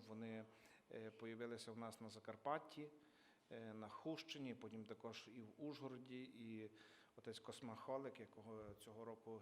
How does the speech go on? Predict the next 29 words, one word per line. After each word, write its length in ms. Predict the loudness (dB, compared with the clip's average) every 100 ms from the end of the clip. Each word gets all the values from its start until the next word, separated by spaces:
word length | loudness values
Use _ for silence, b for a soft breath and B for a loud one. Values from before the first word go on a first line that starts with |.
| -4
ми 140 | -6 -6
втратили, 500 | 0 0 0 -2 -4
був 300 | -4 -6 -4
один 280 | -2 -2 -4
із 100 | -8
першопрохідців 1040 | -6 -6 -4 -6 -8 -4 -4 -4 -4 -6 -8 B B B -10
отців 260 | -6 -6
францисканів. 800 | -6 -6 -6 -8 -2 0 0 -4 -8 B B B 0
Потім 360 | 2 4 4 2
отці 220 | 0 0 0
францисканці 840 | 2 0 -2 -2 2 2 2 -2
також, 600 | -2 2 2 2 -2 0
е, 680 | 2 4 2 2 0 0 -4 -6 -8 -10 -12
окрім 280 | -4 -2 0
того, 240 | 2 2
що 140 | 2 -4
відкрили 480 | -4 2 2 2
свою 320 | -2 -2 -2 2
парафію, 560 | 6 8 8 2 -4
на 80 | -4
якій 200 | -4 -6
служать 480 | -6 -4 -2 -4 -8
в 360 | -8 -8 -4
обох 460 | -4 2 2 2 -2
обрядах, 560 | 2 6 8 8 4 -2 B B B B
е, 320 | 2 4 4 2 -4 -10 -16 -18 -18 -18 -16 -16 -18 -14 -12 0
вирішили 480 | 4 4 4 2 0
формувати 920 | 0 -2 0 2 4 4 4 0 -2
своїх, 640 | -4 -4 -4 -2 -4 -6